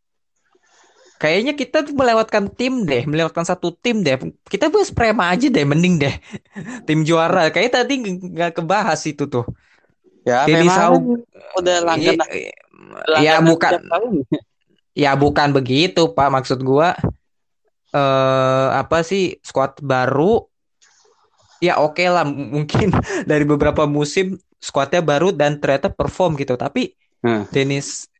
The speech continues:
Speaker 1: dengan skuad baru ini, Dennis Sauger, Arthur Leclerc, dan Oli Caldwell. Bisa nggak sih sedominasi musim lalu?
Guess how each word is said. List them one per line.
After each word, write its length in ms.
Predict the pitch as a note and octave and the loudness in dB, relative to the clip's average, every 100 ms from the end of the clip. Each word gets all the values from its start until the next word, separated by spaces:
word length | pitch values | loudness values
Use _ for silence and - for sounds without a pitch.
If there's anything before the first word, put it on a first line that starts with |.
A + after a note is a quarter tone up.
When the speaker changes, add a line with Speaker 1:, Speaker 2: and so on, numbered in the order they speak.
| _ | _
Speaker 1:
dengan 160 | - C#3 | -4 -4
skuad 240 | - C#3+ | -2 -2
baru 240 | C#3 C#3 C#3 | 0 0 2
ini, 160 | D#3+ | 0
Dennis 240 | G3+ C#3 C3 | 0 -2 0
Sauger, 400 | B2 B2 C#3 E3 | 0 0 0 0
Arthur 480 | D3 D3 D3 C#3 C3 | 0 -2 -2 -2 0
Leclerc, 640 | B2 - C#3 D3 F#3 G3 | -2 -2 -2 0 0 -4
dan 540 | - C3 B2+ B2+ B2+ C3 | -4 -2 -2 -4 -6 -4
Oli 160 | C3+ C3 | -4 -4
Caldwell. 560 | - C3 C3 B2+ A#2+ - _ _ _ - - - - - - - - - - - - | -2 -2 -2 -4 -4 -8 _ _ _ -20 -20 -20 -20 -20 -20 -20 -20 -20 -20 -20 -6
Bisa 220 | - E4 | 0 2
nggak 160 | D4+ A#3+ | 2 2
sih 160 | E4 | 0
sedominasi 640 | C#4+ F#3+ F#3+ F#3 G3 G3 G3+ | 2 2 4 4 2 0 0
musim 240 | G3 G3+ | 0 0
lalu? 240 | G3 A3+ | 0 0